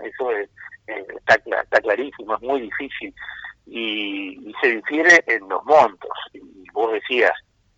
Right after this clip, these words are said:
el país no recauda y gasta más, además. Entonces esos novecientos millones ni pensemos que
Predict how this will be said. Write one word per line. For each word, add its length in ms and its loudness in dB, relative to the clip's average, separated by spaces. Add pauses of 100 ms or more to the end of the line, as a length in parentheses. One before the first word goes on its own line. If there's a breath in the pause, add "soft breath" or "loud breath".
(100)
el 200 -6
país 320 -4
no 120 -2
recauda 460 6
y 60 -2
gasta 380 2
más, 180 8 (360)
además. 440 6 (480 loud breath)
Entonces 440 -2
esos 240 -10
novecientos 480 -4
millones 440 4
ni 160 -4
pensemos 720 2
que 80 -10